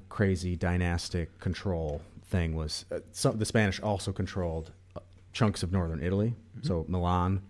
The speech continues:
Speaker 1: and I think Piedmont was the duchy or whatever. Parts of what's now Western France and West, well, Eastern France and Western Germany, and it's kind of
Speaker 2: Yeah.
Speaker 1: like a string of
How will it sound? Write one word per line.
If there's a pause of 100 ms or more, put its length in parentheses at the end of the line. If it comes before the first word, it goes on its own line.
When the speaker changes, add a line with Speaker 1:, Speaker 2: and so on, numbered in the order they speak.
(500)
Speaker 1:
and
I
think
Piedmont
was
the
duchy
or
whatever. (840)
Parts
of (220)
what's
now
Western
France
and (260)
West,
well,
Eastern
France
and
Western
Germany, (240)
and (120)
it's
kind
of
Speaker 2:
Yeah.
Speaker 1:
like
a
string
of